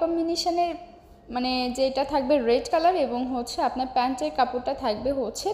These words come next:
কমলা কালারের মধ্যে। আপনার পোশাক শুধু সাজ নয়, এটা আপনার আত্মবিশ্বাসের প্রতিচ্ছবি। আর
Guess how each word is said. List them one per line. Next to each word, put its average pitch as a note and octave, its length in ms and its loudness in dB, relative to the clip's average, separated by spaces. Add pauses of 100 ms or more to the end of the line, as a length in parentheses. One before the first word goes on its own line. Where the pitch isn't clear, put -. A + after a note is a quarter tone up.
কমলা C#4+ 320 4
কালারের F#3 440 -4
মধ্যে। F#3 340 -8 (460)
আপনার D#4 260 4
পোশাক D#4+ 420 4
শুধু F#4+ 340 0
সাজ B3+ 340 4 (100)
নয়, D4+ 300 2
এটা C4+ 340 -2
আপনার A#3+ 400 -2
আত্মবিশ্বাসের C4+ 920 0
প্রতিচ্ছবি। - 640 -4 (340)
আর A3+ 100 2